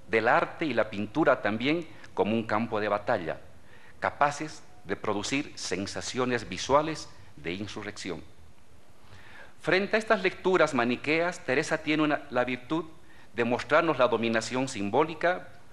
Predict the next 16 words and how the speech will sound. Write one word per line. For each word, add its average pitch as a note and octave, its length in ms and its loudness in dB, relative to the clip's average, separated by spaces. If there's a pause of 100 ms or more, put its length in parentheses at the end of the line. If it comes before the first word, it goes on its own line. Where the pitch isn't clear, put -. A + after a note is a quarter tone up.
(380)
no D#3 140 2
solo A3 360 2
como A#2 220 0
una B2 180 2
maquinaria A2 680 0
pétrea, E2 480 -2 (340)
sino A2+ 340 -2
como G#2 200 -2
un A#2+ 80 -2
flujo, A#2+ 420 -6 (540)
una C#3 260 4
relación A#2 560 0
de G2+ 120 2
múltiples B2 640 0
rutas, - 600 -6 (340)
contrarrutas G#2 1000 0